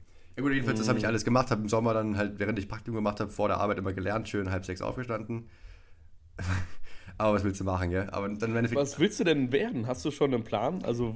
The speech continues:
Speaker 2: wo, wo willst
Speaker 1: Das
Speaker 2: du denn hin?
Speaker 1: ist eine gute Frage.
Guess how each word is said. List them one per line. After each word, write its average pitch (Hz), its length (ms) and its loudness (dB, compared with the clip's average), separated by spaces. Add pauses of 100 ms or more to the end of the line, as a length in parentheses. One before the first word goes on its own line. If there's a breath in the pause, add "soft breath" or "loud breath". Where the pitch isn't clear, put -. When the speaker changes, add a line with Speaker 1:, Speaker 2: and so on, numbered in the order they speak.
(100)
Speaker 2:
wo, 139 380 2
wo 151 300 4
willst 113 60 4
Speaker 1:
Das 151 240 8
Speaker 2:
du - 80 -
denn 117 80 0
hin? 143 340 -2
Speaker 1:
ist 117 120 -6
eine 117 180 6
gute 127 200 4
Frage. 135 600 6